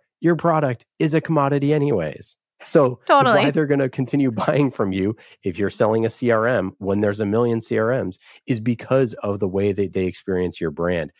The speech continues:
Speaker 1: outside of just features and benefits anyways.
Speaker 2: Exactly. I mean, that's a mic drop moment for the episode right there.
Speaker 1: <laughs> Well, it's been, it's been wonderful having you on the show. Karina, so great chatting. Is there any other things that just, like, last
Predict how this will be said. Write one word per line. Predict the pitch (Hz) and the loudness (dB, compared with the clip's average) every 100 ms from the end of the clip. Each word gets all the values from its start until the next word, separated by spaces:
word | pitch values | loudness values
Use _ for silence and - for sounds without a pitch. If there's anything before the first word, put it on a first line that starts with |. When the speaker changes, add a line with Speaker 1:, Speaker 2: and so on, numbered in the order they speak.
| _ - | _ -6
Speaker 1:
outside | 98 98 - 107 98 | -4 -4 -2 -2 -2
of | 82 | -6
just | - - - 85 - - | -14 -10 -4 -4 -6 -10
features | 80 - 78 | -10 -10 -10
and | 80 | -8
benefits | 78 76 85 - | -6 -6 -8 -8
anyways. | 80 - - - - _ _ _ _ _ | -8 -8 -14 -20 -20 _ _ _ _ _
Speaker 2:
Exactly. | 196 185 180 156 - - - - | -6 -2 -2 -2 -6 -14 -12 -8
I | |
mean, | 170 170 | -6 -2
that's | 165 175 | -2 -4
a | |
mic | 156 147 | -8 -6
drop | - - | -6 -6
moment | - 131 - | -8 -12 -14
for | |
the | - | -12
episode | 71 - - | -12 -12 -10
right | 101 - | -8 -8
there. | 60 - _ _ | -10 -10 _ _
Speaker 1:
<laughs> | - - 165 143 - - - - - 247 208 - | -12 -4 -2 -2 -4 -10 -10 -2 0 2 0 0
Well, | - 123 120 - - | 2 2 2 -2 -2
it's | 127 - | -2 0
been, | 110 120 95 | 0 0 -2
it's | 104 101 | -6 -2
been | 104 87 | -2 0
wonderful | 87 87 - 80 | -2 -2 -2 -2
having | 85 85 | 0 -4
you | 82 | -6
on | 78 | -6
the | |
show. | - 95 76 - - - | -2 0 -2 -10 -20 -10
Karina, | - 107 87 82 _ _ _ _ - | 0 2 2 -2 _ _ _ _ -20
so | - 131 | 0 2
great | 117 107 92 | 4 2 0
chatting. | 87 71 - - | -4 -4 -6 -2
Is | 117 | 0
there | 123 - | 0 2
any | 127 156 | 2 2
other | 147 131 131 | 0 0 0
things | - 120 120 113 | 0 0 0 0
that | 104 87 | -2 -2
just, | 101 - | -6 -4
like, | 95 87 - | -4 -4 -6
last | 101 104 - - | 0 0 -2 -12